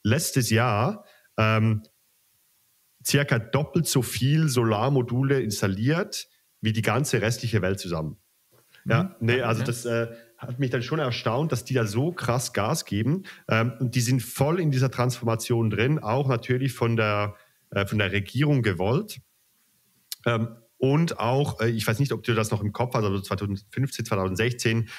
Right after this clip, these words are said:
Speaker 1: äh, gab's da auch, ähm, äh, Schlagzeilen, dass so viel Smog war in Peking und so. Und anscheinend ist es gar nicht mehr so, ja. So die ganzen Kohlekraftwerke sind zwar noch da als Backup, aber China hat's jetzt wirklich geschafft, in den letzten fünf bis zehn Jahren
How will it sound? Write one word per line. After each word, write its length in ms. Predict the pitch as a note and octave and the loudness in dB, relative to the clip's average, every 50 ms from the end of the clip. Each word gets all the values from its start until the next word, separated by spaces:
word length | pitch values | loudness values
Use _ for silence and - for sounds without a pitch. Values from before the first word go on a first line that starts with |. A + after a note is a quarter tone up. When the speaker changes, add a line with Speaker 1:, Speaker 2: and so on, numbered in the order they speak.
| - - - | -20 -12 -4
Speaker 1:
äh, 160 | - G2 G2+ | -2 0 0
gab's 380 | G2 - - G2 G#2 A#2 - - | 0 0 -2 -2 -2 -2 -4 -2
da 140 | - F#2+ D2 | -4 -4 -2
auch, 340 | F#2+ G2+ G#2+ G#2 - - - | 0 0 0 0 -2 -4 -2
ähm, 360 | G2+ G2 F#2+ G2 G2 F#2+ F#2+ - _ _ _ _ _ _ _ _ | 0 0 2 2 0 -2 -4 -6 _ _ _ _ _ _ _ _
äh, 340 | - - - - - D2 C#2 - - - - _ _ - - | -12 -12 -12 -10 -10 -10 -10 -12 -14 -20 -20 _ _ -14 -10
Schlagzeilen, 680 | - - G2+ F#2+ G#2 A#2+ A#2+ - - G#2 G#2 G#2+ A2 | -6 -2 0 0 0 0 -2 0 -2 0 0 0 0
dass 140 | G#2 F#2+ - | 0 -2 -2
so 100 | - A2 | -4 -6
viel 140 | - - F#2+ | -4 -4 -4
Smog 400 | - - - G#2 G#2+ A#2+ B2 - | -4 0 0 2 2 2 0 0
war 120 | G#2 G2 F#2+ | 0 0 0
in 140 | F#2+ F#2 - | 0 -2 -2
Peking 380 | - B2+ C#3 C#3+ - - B2 | -2 -2 -2 -2 0 0 0
und 160 | A#2+ A#2 A2 | 2 2 0
so. 140 | - A#2 A#2 | 0 0 0
Und 100 | A2+ A2 | 0 0
anscheinend 360 | - C3+ D3+ D3+ D3+ C#3+ C#3+ | 0 0 0 2 2 2 0
ist 60 | C3 C3+ | 0 -2
es 120 | C3+ - | -2 -2
gar 120 | - D#3 E3+ | -2 0 2
nicht 200 | D3+ A2+ G2 - | 0 0 0 -2
mehr 80 | F2+ | -4
so, 160 | D#2+ D#2+ D#2 D#2 | -4 -4 -4 -2
ja. 200 | E2 F#2 A#2+ B2 | 0 0 0 0
So 120 | B2 A#2 G#2 - - - - - _ - | 0 -2 -4 -4 -8 -18 -20 -16 _ -4
die 60 | A#2 | -2
ganzen 340 | A2+ A#2 C#3 D#3 C#3+ B2 - | 0 0 0 0 -2 -4 -4
Kohlekraftwerke 840 | - - D3 F3 F3+ D3+ - G#2 F#2+ F#2+ - - G2+ A2 A2+ C3 | -2 0 0 2 2 0 0 -2 -2 -2 0 0 0 0 2 0
sind 220 | A#2 - B2 C3+ - | 0 0 0 -2 0
zwar 160 | - A#2+ A2 | 0 0 0
noch 140 | G2 F2+ - | 0 -2 -2
da 280 | - F#2+ G#2 B2 D3 | -2 0 0 0 0
als 240 | - A2 G2 - - | 0 -2 -2 -2 -2
Backup, 460 | - B2+ D#3 - - - - - - - - - - - _ _ | -2 -2 -2 -2 -2 -4 -4 -6 -10 -20 -20 -20 -20 -20 _ _
aber 420 | - G#2+ B2 C#3+ C#3+ C#3 C#3+ D3+ D3 | -2 0 0 2 2 2 2 0 -2
China 380 | - - - - D#3+ E3+ D3 A#2+ | -4 -6 -6 -2 0 0 2 2
hat's 180 | B2+ B2 - | 0 0 0
jetzt 140 | B2+ A#2+ - | -2 -2 0
wirklich 200 | D#3 D3+ C#3+ - | 0 -2 -2 -2
geschafft, 400 | - A2+ - - B2 - - - | -2 -2 0 0 -2 -2 0 -2
in 60 | A2+ | 0
den 80 | G#2 G2+ | 0 2
letzten 380 | A2+ C3+ - - - D3 C3+ | 0 0 -2 -4 -2 -2 -2
fünf 280 | A#2+ - C3+ D#3 - - | 0 0 -2 -2 -2 -4
bis 180 | - B2 - - | -6 -6 -4 -2
zehn 200 | B2 A#2+ G#2+ G2+ | 0 0 2 2
Jahren 380 | G2+ G2 G#2 A2+ C3 D3+ D#3+ | 2 2 2 2 2 0 -2